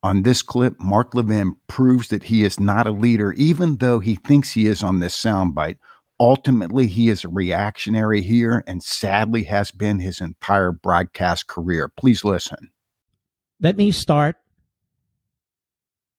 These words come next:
Speaker 2: by saying, and I have said this before, but let's start this process. Let's light a fuse.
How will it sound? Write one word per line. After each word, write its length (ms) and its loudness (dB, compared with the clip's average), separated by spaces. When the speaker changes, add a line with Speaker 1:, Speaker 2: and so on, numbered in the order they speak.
Speaker 2:
by 160 -2
saying, 520 0
and 120 2
I 80 2
have 200 2
said 200 0
this 160 0
before, 500 0
but 160 -2
let's 240 0
start 520 -2
this 160 2
process. 600 0
Let's 260 0
light 200 4
a 40 0
fuse. 540 -2